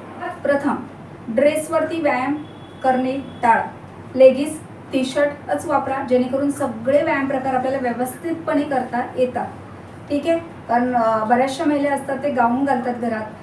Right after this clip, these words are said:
अ, कधी अशा प्रकारे घातलेलं नसतं, पण आपण ड्रेस तर घालतो ना, तर ड्रेसची लेगिन्स असते ती घाला, मिस्टरांचं किंवा मुलाचं टी शर्ट तुम्ही वापरा सुरुवातीला. अ, त्यात लाजण्याचं वगैरे काही नाही आहे, ठीक आहे, कारण बऱ्याच वेळा आपल्याला सवय नसते त्याच्यामुळे.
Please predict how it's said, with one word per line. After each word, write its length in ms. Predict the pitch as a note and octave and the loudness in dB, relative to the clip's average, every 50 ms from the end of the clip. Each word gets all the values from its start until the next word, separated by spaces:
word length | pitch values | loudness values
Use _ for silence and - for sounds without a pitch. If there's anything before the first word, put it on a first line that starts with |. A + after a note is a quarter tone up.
| - - - - | -16 -12 -6 -4
अ, 100 | A3+ A3 | -2 0
कधी 240 | A3 B3 A#3+ A#3+ A#3+ | 2 2 4 4 4
अशा 180 | A#3 C4+ C4 | 2 2 0
प्रकारे 320 | B3 B3 B3 B3 B3 B3+ C4 | 0 0 2 2 4 4 4
घातलेलं 380 | C4 A#3+ A#3+ B3 B3+ C4+ C4+ | 2 0 0 0 0 0 0
नसतं, 300 | B3+ A#3 - - F#3+ F#3+ F#3+ - - - | 0 -2 -2 -2 -2 -4 -4 -6 -4 0
पण 100 | A#3+ A#3+ | 2 2
आपण 220 | A#3+ B3 C4+ C#4 C4+ | 4 4 4 4 4
ड्रेस 280 | C4 C4 B3+ - - | 6 4 4 4 2
तर 80 | D4 C#4+ | 0 0
घालतो 300 | C#4+ C#4+ C4 A#3+ A#3+ A3 | 0 0 -2 -2 -4 -4
ना, 80 | A#3+ A#3+ - - - - - - - - | -4 -6 -8 -12 -14 -16 -16 -12 -4 0
तर 60 | C4 | 2
ड्रेसची 380 | B3 A#3+ B3 B3+ B3 - E4+ C#4+ | 4 6 6 4 4 4 2 2
लेगिन्स 260 | C4+ B3+ C#4 D4 C#4+ | 2 4 2 0 0
असते 240 | D4 C#4+ - - C#4+ | 0 0 0 0 -4
ती 180 | C#4 - C4+ C4 | -4 -4 -4 -4
घाला, 340 | C#4 C#4+ C4+ C4 C4 C4 - - - - | -2 -2 0 0 0 -2 -2 -6 -6 -2
मिस्टरांचं 600 | B3 A#3 A3+ - - B3+ B3 A#3+ A#3+ A#3 A#3 A#3 A#3+ - - - | -2 -2 -2 -2 0 2 2 4 4 2 0 -2 -4 -6 -2 0
किंवा 140 | B3 A#3+ A#3+ | 4 4 6
मुलाचं 420 | A#3 A3+ A3+ A3 A3+ A#3+ A#3 A#3+ A#3+ - - | 6 4 2 0 -2 -2 -4 -6 -6 -2 0
टी 100 | B3+ A#3 | 0 2
शर्ट 380 | - - B3+ A#3+ A#3+ - - B3+ | 2 2 0 -2 -2 -2 -2 0
तुम्ही 160 | B3 C4 C#4 | 0 2 2
वापरा 400 | B3+ A#3+ A3+ A3+ A3+ A#3+ B3 - | 2 2 0 0 -2 -4 -4 -4
सुरुवातीला. 560 | - - B3 B3 A#3+ A3+ A#3 - A#3+ A#3 - - - - - - - - - - - | -2 0 2 2 2 2 2 0 -2 -2 -4 -4 -8 -14 -16 -18 -18 -16 -10 -2 0
अ, 200 | G#3 G#3 G#3 A3 | 2 4 6 6
त्यात 160 | B3 A#3+ C4 | 4 4 6
लाजण्याचं 500 | B3 A#3 A3+ A3+ B3+ B3+ B3 - C4 B3+ | 4 4 4 2 0 -2 -2 0 0 0
वगैरे 280 | B3 A#3+ B3 A#3+ B3 | 0 2 2 2 2
काही 200 | B3 B3 A#3+ A#3 | 2 2 2 2
नाही 280 | A#3+ B3+ B3+ A#3+ A#3+ B3 | 2 2 2 0 0 0
आहे, 80 | C#4+ - - - - - - - - | -2 -6 -10 -14 -16 -16 -14 -8 -6
ठीक 180 | C4 B3+ C#4 | -2 2 4
आहे, 80 | C#4+ D4 D4 - - - - | 4 2 2 -2 -10 -6 -2
कारण 140 | A#3 A#3 A#3 | 0 2 6
बऱ्याच 220 | A#3 A#3+ A#3+ - | 6 6 6 6
वेळा 100 | C#4 C4 | 4 2
आपल्याला 240 | B3+ B3+ C4 C#4 C#4 | 2 2 2 0 0
सवय 260 | - C#4 B3+ A#3+ A#3+ | 0 0 0 2 2
नसते 300 | B3 B3+ B3 - - B3 C4+ D4 - - - - - | 0 -2 -2 -2 -2 -2 -2 -2 -4 -10 -12 -6 -4
त्याच्यामुळे. 400 | A3+ A3+ - B3+ A#3+ A3+ A3 | -4 -2 0 0 0 0 -2